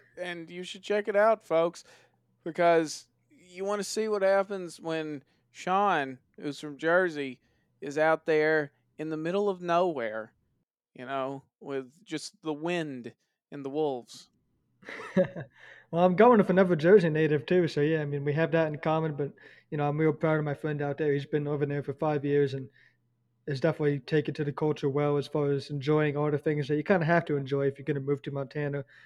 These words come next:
Speaker 2: the hiking and the wilderness, and some beautiful mountain views out there.
Speaker 1: For sure. Um, you can follow the Hi-, Hidden Yardage Podcast on Apple, Spotify,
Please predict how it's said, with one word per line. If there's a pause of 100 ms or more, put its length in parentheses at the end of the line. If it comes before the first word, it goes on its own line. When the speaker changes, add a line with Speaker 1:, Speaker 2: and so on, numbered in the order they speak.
(100)
Speaker 2:
the
hiking
and
the
wilderness,
and (240)
some
beautiful
mountain
views
out
there. (640)
Speaker 1:
For
sure. (840)
Um,
you
can
follow
the
Hi-,
Hidden
Yardage
Podcast (360)
on
Apple,
Spotify,